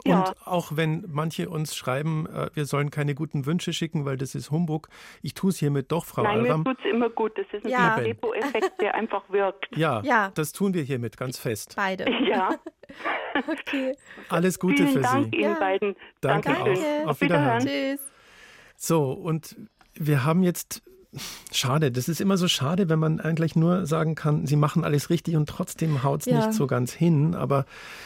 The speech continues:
Speaker 2: wo es dann doch funktioniert hat, das möchte ich mir jetzt von Frau Trabert erzählen lassen. Hallo, Frau Trabert.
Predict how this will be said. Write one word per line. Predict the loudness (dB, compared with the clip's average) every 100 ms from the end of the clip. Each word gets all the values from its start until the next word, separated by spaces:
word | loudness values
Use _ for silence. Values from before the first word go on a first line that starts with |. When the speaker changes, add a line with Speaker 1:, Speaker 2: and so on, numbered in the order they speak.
| -16 -12
Speaker 2:
wo | -8 -4 2 6 8
es | 6
dann | 6 6
doch | 4 2
funktioniert | 2 2 2 2 6 4 4
hat, | 0 0 -10 -14 -18 -18 _
das | 0 2
möchte | 0 0 0
ich | 2
mir |
jetzt | 2 0
von | -2 0 0
Frau | -2 -2
Trabert | -2 0 0 0 -2
erzählen | -2 -2 0
lassen. | 0 0 0
Hallo, | 0
Frau | -2 -4
Trabert. | -4 -2 -2 -4 -6